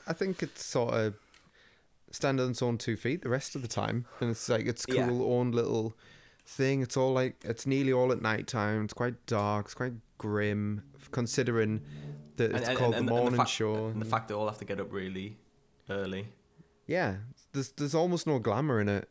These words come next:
Speaker 1: you know?
Speaker 2: Well, I, I, that's what I liked about it, 'cause, you know, Jennifer Aniston has, like, such a gorgeous apartment or wherever,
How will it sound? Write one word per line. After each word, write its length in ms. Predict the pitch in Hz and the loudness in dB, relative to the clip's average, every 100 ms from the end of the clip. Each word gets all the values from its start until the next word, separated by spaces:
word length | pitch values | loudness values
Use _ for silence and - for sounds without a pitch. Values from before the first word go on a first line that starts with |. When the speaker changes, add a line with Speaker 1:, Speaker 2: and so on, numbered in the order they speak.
| _ | _
Speaker 1:
you 100 | 113 | -2
know? 220 | 104 123 117 _ _ _ _ _ _ - | 0 -2 -4 _ _ _ _ _ _ 0
Speaker 2:
Well, 160 | 151 | 2
I, 120 | 143 143 | 4 4
I, 60 | 127 | 4
that's 180 | 147 - | 2 0
what 60 | |
I 20 | 117 | -2
liked 180 | 120 120 | -2 -2
about 300 | 127 127 127 | -4 -2 -4
it, 160 | 131 | -8
'cause, 380 | - 127 110 - | -6 -6 -6 -4
you 60 | 123 | -4
know, 80 | 113 | 0
Jennifer 300 | 147 120 127 | 0 0 0
Aniston 260 | 120 113 | -2 -4
has, 160 | 110 104 | -6 -6
like, 80 | 101 | -10
such 180 | - | -10
a 20 | 101 | -6
gorgeous 640 | 113 107 101 101 - - - | -4 -2 -4 -8 -8 -12 -14
apartment 560 | - - 104 - 90 - | -10 -4 -4 -4 -8 -8
or 40 | |
wherever, 340 | 98 98 90 | -6 -6 -6